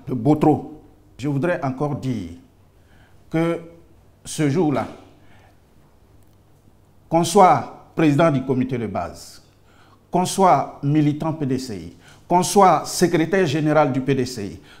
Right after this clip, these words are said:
qu'on soit J P D C I, qu'on soit U F P D C I, je souhaite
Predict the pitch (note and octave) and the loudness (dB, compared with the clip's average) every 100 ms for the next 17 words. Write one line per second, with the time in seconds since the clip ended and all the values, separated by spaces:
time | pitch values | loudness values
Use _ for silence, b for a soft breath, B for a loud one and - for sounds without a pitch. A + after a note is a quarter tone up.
0 | - F3+ F#3 G#3 G3 F3+ C#3 - - - | -4 -2 0 4 6 6 4 -4 -20 -6
1 | C#3+ E3 A3 F#3 D#3 D3 C#3 G2+ F2 B | 0 4 4 4 2 0 -2 -6 -8 B
2 | B - F#3 F#3+ - G#3 G3 - G#3 G#3+ | B -8 -4 -4 0 2 2 2 6 6
3 | G3+ F#3+ D#3+ D3 C3+ A2 A2 - - _ | 6 2 2 0 -2 -4 -6 -12 -20 _
4 | _ _ _ _ _ G2 A2+ - - E2+ | _ _ _ _ _ -12 -12 -12 -14 -14
5 | F2 - | -16 -20